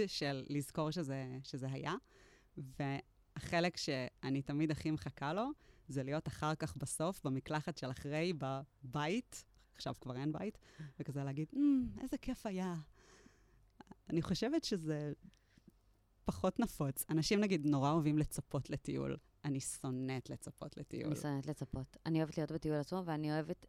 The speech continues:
Speaker 2: את המקלחת שאחרי מידברן, נגיד. <laughs> אבל
Speaker 1: זו גם
Speaker 2: דווקא
Speaker 1: הדוגמה שעברה לי בראש.
Speaker 2: לא, כן, אבל לא, קשה לי. מידברן, אבל מאוד כיף להיות אחריו בגלל כל ה-,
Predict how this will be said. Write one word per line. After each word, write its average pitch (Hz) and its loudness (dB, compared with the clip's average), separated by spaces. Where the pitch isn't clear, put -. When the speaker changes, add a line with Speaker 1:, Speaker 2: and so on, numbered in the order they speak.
Speaker 2:
את 143 -6
המקלחת 147 -4
שאחרי 156 -2
מידברן, 143 -2
נגיד. 220 4
<laughs> - 2
אבל 147 0
Speaker 1:
זו 165 0
גם 170 6
Speaker 2:
דווקא 165 6
Speaker 1:
הדוגמה 165 8
שעברה 151 2
לי 156 2
בראש. 151 -2
Speaker 2:
לא, 185 6
כן, 180 2
אבל 147 0
לא, 160 2
קשה 151 -4
לי. 170 0
מידברן, 196 -2
אבל 147 0
מאוד 156 0
כיף - -8
להיות 160 2
אחריו 156 0
בגלל 151 2
כל 165 2
ה-, 143 2